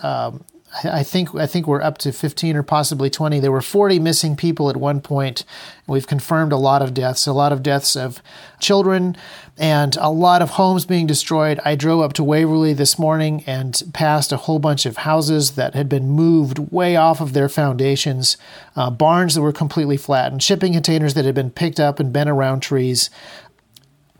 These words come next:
But here's an interesting thing. Because the flood was pretty localized, um, a lot of Hickman County did not lose power. So there wasn't actually a technical communication breakdown during, during this event.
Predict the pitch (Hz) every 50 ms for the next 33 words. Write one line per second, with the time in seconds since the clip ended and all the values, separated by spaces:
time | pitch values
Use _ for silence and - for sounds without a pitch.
0 | _ _ - 185 165 170 - - 269 294 262 240 190 185 196 202 185 - - 170
1 | 147 139 131 131 110 104 - - _ _ - 165 160 - 214 233 262 269 208 202
2 | 208 - - - 175 175 185 180 165 165 151 - - 190 196 233 214 175 156 147
3 | 151 - 131 117 110 113 120 143 165 151 - - - - - - - - - _
4 | - 147 143 139 135 135 135 139 - _ - 151 151 147 160 175 214 233 208 147
5 | 202 208 208 196 190 175 - 190 170 160 170 180 156 160 143 143 147 139 135 151
6 | 143 135 - - 147 139 139 156 190 220 - - _ _ _ _ - - 147 139
7 | 143 143 170 214 233 233 247 240 208 202 196 208 214 208 - - 202 175 170 170
8 | 165 160 160 156 156 151 147 147 139 - _ _ _ _ _ - - 185 233 233
9 | 233 220 214 - 196 185 165 - 180 160 165 160 156 151 143 - 190 214 202 -
10 | 175 151 131 - 139 135 123 - - 135 131 135 135 139 143 147 156 156 151 147
11 | 147 170 - _ - 147 151 160 156 151 143 135 131 - - - - 127 151 180
12 | 147 113 - -